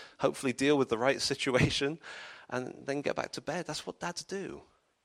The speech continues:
And that's who God is to us. And so Jesus tells this story to encourage us to bother God. No great introduction, no great gifts, no performance necessary.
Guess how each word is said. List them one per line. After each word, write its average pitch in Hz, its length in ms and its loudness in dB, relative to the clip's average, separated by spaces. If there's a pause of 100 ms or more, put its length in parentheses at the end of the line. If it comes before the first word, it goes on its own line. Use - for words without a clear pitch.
(1300)
And 123 120 -12
that's 151 200 -4
who 160 100 -4
God 123 300 -6
is 80 220 -8
to 87 180 -8
us. - 420 -10 (1300)
And 120 100 -8
so 127 80 -4
Jesus 165 440 -2
tells 139 340 -4
this 127 180 0
story 90 720 -2 (920)
to - 120 -10
encourage 117 800 -6
us 80 240 -2
to 82 160 -4 (160)
bother 90 480 -8
God. 69 320 -10 (1160)
No 147 200 2
great 185 240 4
introduction, 117 680 0
no 135 140 6
great 160 260 2
gifts, 110 300 2
no 143 180 2
performance 156 640 0
necessary. 101 640 0